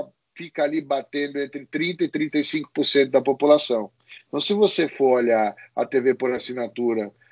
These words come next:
que atinge só trinta e cinco por cento da população brasileira, em seus dezoito milhões de lares com assinatura, que vezes três vírgula três por cento, dá pouco mais, três vírgula três pessoas por lá,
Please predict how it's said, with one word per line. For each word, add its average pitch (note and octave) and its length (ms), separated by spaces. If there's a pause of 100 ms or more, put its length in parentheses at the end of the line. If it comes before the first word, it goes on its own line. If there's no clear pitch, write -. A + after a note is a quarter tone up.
(220)
que C#3+ 120
atinge C3 420
só B2+ 240
trinta C#3+ 380
e B2+ 80
cinco B2+ 260
por A#2+ 100
cento A#2 220
da A#2 100
população A2+ 520
brasileira, A#2 580
em B2 60
seus A#2+ 400
dezoito A#2 520
milhões A#2 400
de G2 440 (200)
lares A#2+ 540
com B2 160
assinatura, A#2 720
que - 120 (380)
vezes A#2+ 380
três B2 320
vírgula A#2+ 360
três B2 240
por C3+ 160
cento, D#3+ 340
dá D3 120
pouco C#3+ 260
mais, C3 440
três C3 240
vírgula B2 240
três B2 180
pessoas B2 400
por C#3 220
lá, D3 260